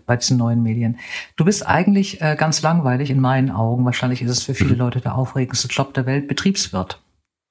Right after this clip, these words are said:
Speaker 2: Mhm.
Speaker 1: Gelernter
Speaker 2: Fand ich
Speaker 1: und
Speaker 2: früher auch
Speaker 1: ordentlich
Speaker 2: mal total
Speaker 1: ausgebildeter, ne?
Speaker 2: <laughs> Das fand ich früher auch mal total spannend. Aber irgendwann kommt man dann auch in eine Routine rein und heute kann ich's mir eigentlich nicht mehr vorstellen, das nochmal wieder zu machen.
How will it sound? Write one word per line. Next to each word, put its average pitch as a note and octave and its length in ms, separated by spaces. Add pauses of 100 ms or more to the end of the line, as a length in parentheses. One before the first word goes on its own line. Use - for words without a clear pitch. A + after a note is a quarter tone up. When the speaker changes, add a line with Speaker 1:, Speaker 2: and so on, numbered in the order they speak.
(460)
Speaker 2:
Mhm. G#2+ 240
Speaker 1:
Gelernter A#2 280
Speaker 2:
Fand G2+ 180
ich B2 60
Speaker 1:
und B2 40
Speaker 2:
früher A#2+ 220
auch A2 60
Speaker 1:
ordentlich A2+ 120
Speaker 2:
mal G#2+ 140
total - 180
Speaker 1:
ausgebildeter, A#2 460
ne? D3 220 (260)
Speaker 2:
<laughs> - 160 (300)
Das - 180
fand - 240
ich - 100
früher A2+ 300
auch A#2 120
mal F#2+ 160
total F#2+ 340
spannend. F#2 580 (520)
Aber F#2+ 220
irgendwann G#2 520
kommt - 200
man G2+ 140
dann F#2+ 240
auch A2 180
in F#2 140
eine F2+ 160
Routine G#2 500
rein A#2 260
und - 140
heute - 160
kann G#2 160
ich's G2+ 120
mir - 80
eigentlich F2 260
nicht - 240
mehr A#2 140
vorstellen, E2+ 520
das D#2+ 120
nochmal E2+ 320
wieder F2 200
zu - 120
machen. D#2+ 360